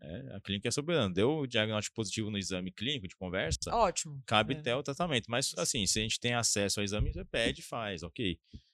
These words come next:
Speaker 1: Mas mesmo que venha um pouquinho no limite, tenha cheio de queixa, trata e vê que o cara vai melhorar, a mulher vai melhorar também. Então, é, tem que ser nisso, é, é isso que a gente ensina, né?
Speaker 2: Sim.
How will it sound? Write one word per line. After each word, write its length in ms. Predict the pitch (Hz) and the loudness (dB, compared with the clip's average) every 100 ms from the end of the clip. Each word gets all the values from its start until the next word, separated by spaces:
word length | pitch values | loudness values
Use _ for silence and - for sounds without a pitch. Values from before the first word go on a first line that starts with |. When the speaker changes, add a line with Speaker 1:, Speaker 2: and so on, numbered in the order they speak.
| _ - | _ -4
Speaker 1:
Mas 320 | 87 85 80 | 0 0 0
mesmo 200 | 104 127 | -2 -2
que 140 | 113 | 0
venha 120 | 101 | 0
um 40 | 107 | 0
pouquinho 340 | 104 - 98 | -2 0 2
no 100 | 98 | 2
limite, 500 | 98 90 101 165 - - | 0 0 0 0 -4 -2
tenha 160 | 95 | -2
cheio 180 | 92 104 | 0 -2
de 80 | 95 | -4
queixa, 320 | - 151 - | -4 -2 -4
trata 380 | - 101 113 180 | -4 -2 -2 -4
e 80 | 180 | -4
vê 200 | 151 87 | -2 -4
que 120 | - | -8
o 40 | |
cara 220 | 85 87 95 | -6 -4 -2
vai 140 | 92 | -4
melhorar, 420 | 104 139 143 82 | -4 -6 -6 -6
a 40 | 82 | -8
mulher 240 | 82 80 | -8 -8
vai 100 | 82 | -8
melhorar 300 | 90 107 101 | -10 -10 -10
também. 360 | 101 147 92 - _ _ _ _ _ _ | -12 -14 -14 -16 _ _ _ _ _ _
Então, 200 | - 71 82 | -18 -12 -10
é, 100 | 117 123 - | -12 -14 -12
tem 120 | 92 | -12
que 140 | - | -4
ser 160 | 117 120 | -4 -2
nisso, 260 | 127 127 - | -2 -4 0
é, 40 | |
é 240 | 101 101 90 | 0 2 2
isso 100 | - | 0
que 60 | |
a 40 | 131 | 0
gente 120 | 160 | 0
ensina, 300 | - 113 92 | 0 0 -2
né? 180 | 107 131 _ - | -4 -6 _ -20
Speaker 2:
Sim. 260 | - 170 | -14 -12